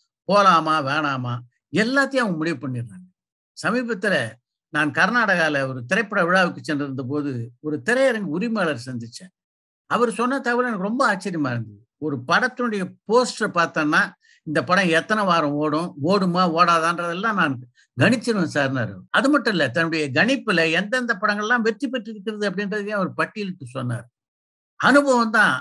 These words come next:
அப்படிப்பட்ட ஒரு, ஒரு முதிர்ச்சி அவருக்கு கொடுத்திருக்குன்னு நினைக்கிறேன். இது மாதிரி நம்முடைய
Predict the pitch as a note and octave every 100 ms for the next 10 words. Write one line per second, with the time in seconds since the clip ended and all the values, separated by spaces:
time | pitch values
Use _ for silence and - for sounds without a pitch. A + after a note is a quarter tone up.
0 | - E3 - C#3 D3+ D#3+ D3 C#3 B2 A#2+
1 | - _ - D#3 D3+ G#3 C4 - G#3 E3+
2 | A#2+ A#2+ E3 E3 D#3+ D3+ C#3+ C3 C3 F#3+
3 | B3 A#3 B3 C4+ B3+ F3+ - _ - F3+
4 | G3+